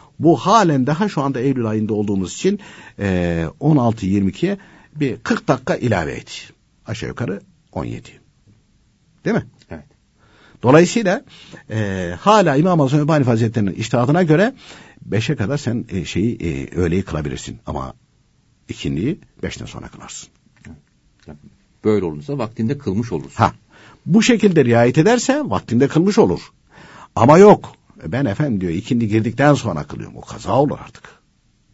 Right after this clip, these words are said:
Speaker 1: O kaza olur. E, peki diyor, hani işi nedir, ne değildir, onu biz bilemiyoruz. E, nerede çalışıyor? Hani cem etme imkanı söz konusu olabilir mi?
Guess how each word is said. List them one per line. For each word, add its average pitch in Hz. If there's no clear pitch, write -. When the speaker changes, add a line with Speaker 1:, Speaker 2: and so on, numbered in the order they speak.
Speaker 1:
O 71
kaza 92
olur. 95
E, 95
peki 113
diyor, 87
hani 80
işi 113
nedir, 98
ne 71
değildir, 92
onu 104
biz 127
bilemiyoruz. 95
E, 65
nerede 90
çalışıyor? 78
Hani 67
cem 135
etme 117
imkanı 85
söz 80
konusu 76
olabilir 69
mi? 55